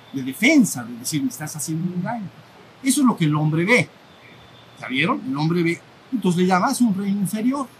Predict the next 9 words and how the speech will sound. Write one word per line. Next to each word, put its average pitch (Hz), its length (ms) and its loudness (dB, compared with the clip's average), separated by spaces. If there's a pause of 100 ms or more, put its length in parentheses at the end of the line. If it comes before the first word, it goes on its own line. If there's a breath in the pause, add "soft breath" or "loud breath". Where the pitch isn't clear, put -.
(140)
no 170 160 0
tiene 175 240 0
conciencia. 226 680 -4 (480)
Pero 185 180 2
de 180 140 -2
cara 175 560 0 (600)
al 156 140 0
trabajo 214 340 0
espiritual, 190 680 -2